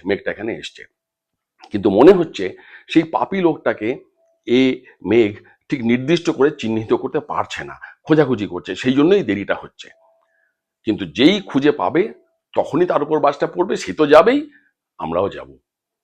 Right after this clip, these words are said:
তাহলে উপায়?" তখন একজন বললেন যে, "একটা হতে পারে, যদি আমরা এক একজন করে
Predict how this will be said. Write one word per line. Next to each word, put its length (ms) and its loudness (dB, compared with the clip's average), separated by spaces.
তাহলে 200 -4
উপায়?" 360 -4
তখন 320 2
একজন 480 0
বললেন 360 6
যে, 240 6
"একটা 340 2
হতে 220 2
পারে, 280 2
যদি 200 2
আমরা 280 6
এক 140 4
একজন 280 2
করে 300 2